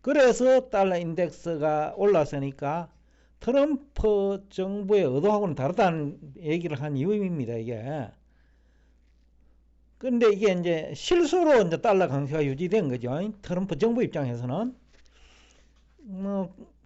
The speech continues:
결국은 이제 에스앤피 오백을 보면 지난 이십일 목요일인데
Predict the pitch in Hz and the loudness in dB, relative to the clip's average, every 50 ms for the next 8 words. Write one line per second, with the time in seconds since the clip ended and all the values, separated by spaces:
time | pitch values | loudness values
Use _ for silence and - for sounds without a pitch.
0 | _ - - - 233 262 254 277 262 240 226 220 220 190 175 - 277 269 262 240 | _ -6 0 2 2 4 4 4 4 4 6 6 4 4 4 4 4 4 4 4
1 | 294 277 196 175 165 190 208 220 226 226 233 226 233 233 226 226 220 196 196 185 | 4 4 4 4 6 6 6 8 8 8 6 6 4 4 4 2 2 0 0 -2
2 | 180 170 170 185 - - - - - 190 - - - 185 180 208 226 240 233 233 | 0 -2 -2 -4 -6 -12 -20 -20 -20 -20 -16 -10 -4 -2 0 2 2 2 2 0
3 | 240 240 233 233 233 233 233 - 160 156 165 185 269 240 240 247 208 190 175 175 | 0 0 -2 -2 -2 -4 -6 -6 -4 -4 -2 -2 -2 -2 -2 -2 -2 -4 -6 -8
4 | - _ _ _ _ _ - 170 196 220 247 285 285 247 196 151 147 139 135 123 | -12 _ _ _ _ _ -8 -4 -4 -2 0 2 2 2 2 2 0 -2 -2 -4
5 | 123 117 120 143 165 156 117 104 | -4 -2 -2 -2 -2 -2 -4 -6